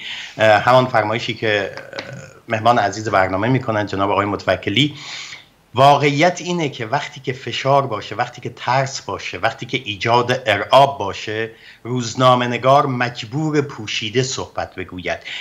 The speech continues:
این پوشیده، من اینو می‌گم خلاف اسلام،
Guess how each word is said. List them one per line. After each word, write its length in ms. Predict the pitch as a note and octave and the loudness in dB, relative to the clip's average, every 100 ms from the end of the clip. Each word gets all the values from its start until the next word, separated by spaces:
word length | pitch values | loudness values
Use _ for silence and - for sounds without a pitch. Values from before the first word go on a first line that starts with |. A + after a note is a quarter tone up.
| - | -4
این 220 | - A3 - | 2 2 2
پوشیده، 800 | D#3 C3+ C#3 C#3+ C#3+ F#3 G#3 - _ _ _ - | 0 0 0 2 4 4 2 -6 _ _ _ -2
من 160 | F3 G3 | 0 2
اینو 220 | F#3+ D3+ | 2 2
می‌گم 360 | A#2 G2 F#2+ F2+ F#2 - | 0 -4 -8 -10 -12 -14
خلاف 340 | G#2+ G2 F#2 - | -12 -8 -8 -10
اسلام، 400 | - - D#2+ | -14 -14 -14